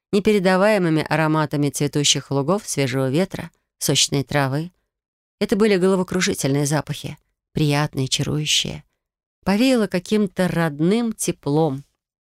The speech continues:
Невольно то новое потянуло к себе точно магнитом.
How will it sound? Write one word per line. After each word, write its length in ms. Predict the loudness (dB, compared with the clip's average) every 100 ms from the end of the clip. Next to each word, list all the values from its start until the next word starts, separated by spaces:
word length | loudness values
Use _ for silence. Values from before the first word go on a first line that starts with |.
| _ _ _ _ _ _
Невольно 600 | 0 2 4 2 2 0
то 160 | 0 -2
новое 340 | 0 0 0
потянуло 560 | -2 -4 0 2 2 0
к 40 |
себе 240 | -2 -2 0
точно 340 | 0 0 0
магнитом. 680 | -2 -4 -4 -4 -4 -6